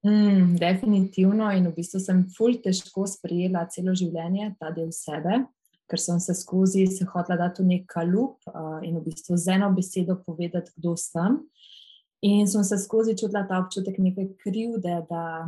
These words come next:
odkrivam različna področja, da skačem iz enega področja na drugega. In v bistvu šele potem, ko sem odkrila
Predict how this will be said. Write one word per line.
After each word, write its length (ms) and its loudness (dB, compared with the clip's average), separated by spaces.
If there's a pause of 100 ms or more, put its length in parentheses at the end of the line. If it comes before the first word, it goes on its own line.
(280)
odkrivam 520 0
različna 460 0
področja, 680 -4
da 300 -6
skačem 640 -2
iz 140 6
enega 360 0
področja 480 -4
na 80 0
drugega. 540 -2 (580)
In 140 4
v 80 2
bistvu 680 0
šele 360 0
potem, 680 -4
ko 180 -8
sem 300 -4 (180)
odkrila 720 -2